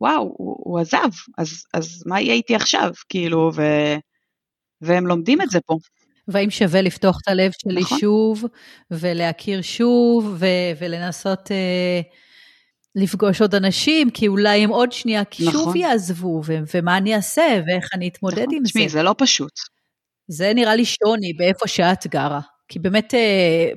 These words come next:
Speaker 2: פה בארצות הברית זה קצת פחות, רוב האנשים שמגיעים, לא עכשיו, אבל רוב האנשים שמגיעים, מגיעים
Speaker 1: כן.
Speaker 2: לתקופה. לפחות כזה שלוש שנים, אבל באמת תאילנד היא בתחושה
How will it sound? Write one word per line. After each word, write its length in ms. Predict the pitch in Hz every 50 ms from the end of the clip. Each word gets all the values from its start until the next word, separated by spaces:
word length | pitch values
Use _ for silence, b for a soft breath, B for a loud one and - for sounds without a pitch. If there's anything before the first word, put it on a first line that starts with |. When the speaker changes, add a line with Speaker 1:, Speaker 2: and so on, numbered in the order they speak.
| -
Speaker 2:
פה 100 | - 220 208
בארצות 360 | 220 214 190 - - 202 -
הברית 340 | 208 185 247 311 339 320 240
זה 80 | 240
קצת 240 | 226 - - 233 - -
פחות, 380 | - - - - 214 175 160 -
רוב 140 | 190 185 202
האנשים 360 | 214 208 202 - - 208 190
שמגיעים, 800 | - - 208 175 156 156 143 160 180 233 269 277 277 269 247 233 233 _ _ _ _ _ _ _ - 175 -
לא 100 | - - -
עכשיו, 240 | - - - - 170
אבל 220 | 175 147 151 160
רוב 140 | 143 160 175
האנשים 260 | 196 190 180 - 202
שמגיעים, 540 | 190 - 202 185 175 151 151 156 170 214 240
מגיעים 260 | 240 226 226 254 262
Speaker 1:
כן. 60 | 277 320
Speaker 2:
לתקופה. 460 | 311 - - 302 - - - 320 294 208 - b b b b b b b b b b b b b b -
לפחות 540 | - 165 - - - - 208 214 233 233 -
כזה 280 | - 330 285 214 220 202
שלוש 600 | - - - 196 180 180 190 190 202 202 185 -
שנים, 480 | - 202 190 175 170 165 160 160 160
אבל 220 | 160 151 151 151 156
באמת 280 | 151 165 165 190 226 226
תאילנד 440 | - 277 269 285 311 339 339 311 294
היא 80 | 302 277
בתחושה 500 | 262 247 - - - 262 240 - -